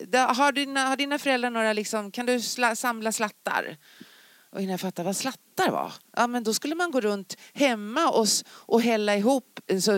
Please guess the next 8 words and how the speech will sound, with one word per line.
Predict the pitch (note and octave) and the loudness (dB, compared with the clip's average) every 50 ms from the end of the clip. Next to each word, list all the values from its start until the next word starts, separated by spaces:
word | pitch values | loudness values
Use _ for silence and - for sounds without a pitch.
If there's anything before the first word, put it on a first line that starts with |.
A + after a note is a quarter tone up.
| F3 - | 2 0
ut, | - C#3+ F3+ F#3 - - | 2 2 2 0 0 0
utifrån | - F#3+ G3 F#3 F3+ - F3+ G3 F3+ F3+ F3+ - - - - A#2+ A#2+ A2+ - | 2 2 2 2 0 0 0 0 0 0 -4 -10 -12 -14 -18 -16 -16 -10 -4
föräldrarnas | - - G3 F3+ E3+ E3+ E3 E3 E3 D#3+ - D3+ | 0 2 2 2 2 0 -2 -2 -4 -4 -4 -4
liksom | E3 D#3 D#3 E3+ D#3+ D#3 | -4 -4 -4 -6 -6 -6
vin | D3+ G3 A3 G3 F3 E3 D#3 D3+ D3+ D#3 - - | -2 -2 0 0 0 -4 -6 -6 -8 -6 -2 0
och, | D3+ D#3 D3 D3 - - | 2 2 2 2 0 0
och | D#3 D3 C#3 | -2 -2 -2
whiskyflaskor. | G3 E3 - - - - D#3 D3 C#3+ C3+ - - - B3 A#3+ - - - - - F2+ C#2+ A2 E3+ | -2 -2 -2 -4 -2 -2 -2 0 -2 -2 -4 -2 -2 -2 0 0 -2 -2 -2 -2 -2 0 0 -2